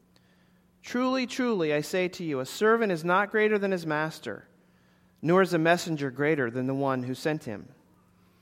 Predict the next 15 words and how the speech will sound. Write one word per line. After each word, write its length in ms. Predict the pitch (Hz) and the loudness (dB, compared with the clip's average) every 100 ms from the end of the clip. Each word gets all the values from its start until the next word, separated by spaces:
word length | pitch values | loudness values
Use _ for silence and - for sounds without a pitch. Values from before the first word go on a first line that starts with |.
| _ _ - | _ _ -10
If 180 | 139 - | -8 0
you 100 | 170 | 4
know 200 | 175 202 | 6 6
these 260 | 180 143 | 4 0
things, 400 | - 113 98 110 - | -4 -6 -6 -10 -4
blessed 400 | 147 160 - 135 | 0 0 -2 -4
are 60 | |
you 360 | 123 117 107 98 | -4 -6 -6 -8
if 140 | 113 120 | -14 -14
you 80 | |
do 220 | 113 131 135 | -8 -6 -4
them." 340 | 101 92 - _ _ _ _ _ _ _ _ _ _ _ _ _ _ _ _ _ _ - | -6 -8 -14 _ _ _ _ _ _ _ _ _ _ _ _ _ _ _ _ _ _ -6
Jesus 440 | 190 220 226 208 | -2 0 0 -2
washes 440 | 180 185 202 202 | 2 2 2 -2
his, 380 | 196 190 175 - | -2 -4 -6 -16